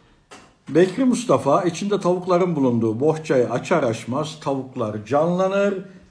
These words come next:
ve pır diye uçuverir. Bekri Mustafa tavukları getiren, o kendini olduğunu zanne-, kendisinin olduğunu zannedilen müride der ki, "Git, şeyhine bizden selam söyle.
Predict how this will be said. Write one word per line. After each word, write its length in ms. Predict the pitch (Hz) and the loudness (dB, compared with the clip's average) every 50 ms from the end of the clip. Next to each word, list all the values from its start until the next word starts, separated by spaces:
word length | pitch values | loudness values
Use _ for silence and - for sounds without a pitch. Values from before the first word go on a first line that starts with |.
| _ - 107 | _ -12 -8
ve 140 | 107 107 101 - - | -8 -8 -8 -8 -6
pır 760 | - 165 170 175 170 170 160 151 147 143 135 127 120 117 113 | -2 0 2 2 2 0 0 0 0 -2 -2 -2 -2 -2 -2
diye 180 | - 120 139 170 | -2 0 0 0
uçuverir. 480 | 143 120 - - - 101 90 85 82 - - - _ _ _ _ _ _ _ _ _ _ _ _ _ _ _ _ _ _ _ _ _ _ _ - | 0 -2 -4 -8 -12 -12 -12 -14 -14 -18 -20 -20 _ _ _ _ _ _ _ _ _ _ _ _ _ _ _ _ _ _ _ _ _ _ _ -8
Bekri 280 | 117 113 117 - 131 123 | -6 -6 -6 -6 -8 -6
Mustafa 460 | 120 107 - - - 107 113 127 123 | -6 -6 -8 -10 -8 -6 -6 -6 -6
tavukları 480 | - 101 98 101 101 - 113 104 98 117 | -6 -10 -10 -10 -10 -10 -10 -6 -6 -6
getiren, 800 | 107 104 101 95 - - 104 110 139 156 165 175 170 170 - - - - - - - - _ - | -4 -6 -6 -8 -8 -8 -6 -2 -2 0 0 -2 -4 -6 -8 -12 -16 -18 -20 -20 -20 -20 _ -10
o 100 | 123 107 | -10 -8
kendini 440 | - 120 110 107 107 104 110 117 135 | -6 -6 -6 -4 -4 -4 -4 -4 -4
olduğunu 560 | 127 113 107 107 104 101 107 107 113 131 127 | -4 -4 -6 -6 -6 -6 -6 -4 -4 -4 -4
zanne-, 440 | 107 110 107 104 101 101 104 104 101 | -4 -4 -4 -4 -4 -6 -6 -8 -8
kendisinin 540 | - 117 110 110 104 - - 120 120 127 | -8 -8 -6 -6 -8 -8 -8 -8 -6 -4
olduğunu 400 | 117 107 104 104 101 113 113 127 | -4 -4 -6 -6 -6 -4 -4 -2
zannedilen 640 | 117 - 107 104 104 101 104 95 92 98 120 117 107 | -2 -2 -2 -2 -2 -2 -4 -6 -6 -6 -4 -2 -2
müride 640 | 104 107 107 104 110 107 104 113 135 147 156 165 160 - - - - _ _ _ _ _ - | -2 -2 -2 -2 -2 -2 -2 0 2 2 2 0 -2 -10 -18 -20 -20 _ _ _ _ _ -2
der 240 | 120 139 143 139 | 0 0 0 -2
ki, 200 | - - 110 92 | -4 -6 -6 -4
"Git, 500 | 85 107 120 127 127 127 - - - - - _ _ _ _ _ _ _ _ _ _ _ _ _ _ _ _ _ | -2 -2 0 0 0 -2 -6 -12 -16 -20 -20 _ _ _ _ _ _ _ _ _ _ _ _ _ _ _ _ _
şeyhine 640 | - - - 165 185 202 185 214 160 127 107 90 | -14 -4 -2 0 0 0 -2 -2 -4 -4 -4 -4
bizden 360 | 98 110 101 98 120 139 175 180 | -6 -8 -8 -6 -6 -6 -6 -8
selam 420 | - - 113 107 117 110 101 92 | -8 -8 -8 -6 -6 -8 -8 -12
söyle. 400 | - - - 76 71 67 65 | -14 -18 -18 -18 -20 -20 -20